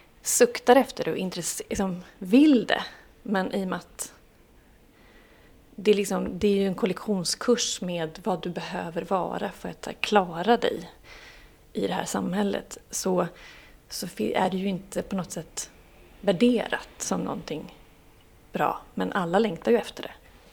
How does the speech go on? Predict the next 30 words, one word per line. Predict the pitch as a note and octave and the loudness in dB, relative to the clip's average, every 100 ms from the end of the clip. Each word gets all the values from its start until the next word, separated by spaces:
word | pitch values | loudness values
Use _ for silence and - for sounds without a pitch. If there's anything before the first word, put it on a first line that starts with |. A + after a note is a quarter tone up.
| - | 2
Jag | - D#3+ | 8 8
är | F3 | 8
väldigt | - - | 4 0
inspirerad | F3+ - E3+ E3 | -4 -4 -2 0
av | E3 | 0
A | E3+ - - - | -2 -16 -10 0
S | F3+ G3 G3+ | 2 2 2
M | |
R | F#3 - - | 2 2 -2
eller | - | -2
A | - | -4
S | E3+ - | -4 -4
M | F#3 F3+ | -4 -4
R | - | -6
som | - F3 | -4 -4
är, | F3 | -4
som | F3+ | -6
är | E3+ | -4
superrörelse. | - - E3 - G#3+ G#3+ G3 - - - - - - - - - - | -2 -2 -2 2 8 8 8 2 -2 -2 -4 -8 -16 -16 -16 -20 -20
Som | - - | -8 -6
jag | - | -4
tänker | - D3+ | -6 -4
just | F#3+ F3+ - | -2 -2 -2
sätter | - - | -6 4
fingret | G#3 G#3+ F3+ - | 8 8 4 -4
på | - - - - | -2 -2 -2 -4
den | D3 | -2
längtan | D#3 E3+ D#3 - - - | -2 -4 -4 -8 -8 -6
efter | F3 - - - - - - - - _ | -8 -10 -6 -8 -8 -18 -20 -20 -20 _
intimitet | - A3 G#3 - F#3 - - - - - - | 6 6 6 0 -6 -8 -10 -12 -18 -10 -10